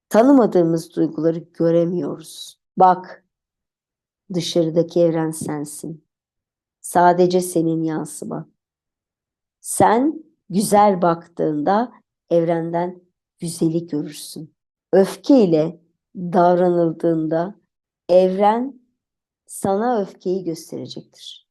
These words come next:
Herkes kendindeki enerjiyi yansıtır. Senden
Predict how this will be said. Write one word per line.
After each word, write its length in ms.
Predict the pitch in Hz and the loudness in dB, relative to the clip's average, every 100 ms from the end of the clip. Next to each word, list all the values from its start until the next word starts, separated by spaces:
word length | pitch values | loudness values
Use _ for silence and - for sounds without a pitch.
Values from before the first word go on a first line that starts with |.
| _ _ _ _ _ _ | _ _ _ _ _ _
Herkes 800 | 185 180 180 170 160 160 - _ _ _ _ _ _ | -2 -2 -4 -6 -6 -8 -18 _ _ _ _ _ _
kendindeki 680 | 165 156 156 156 156 151 165 | -8 -6 -6 -6 -6 -6 -4
enerjiyi 500 | 160 143 143 160 151 | -4 -6 -8 -8 -10
yansıtır. 760 | - - - - - - - _ _ _ _ _ _ _ _ | -10 -14 -18 -20 -20 -20 -20 _ _ _ _ _ _ _ _
Senden 800 | - - 170 165 165 165 170 | -20 -4 -2 0 0 0 -4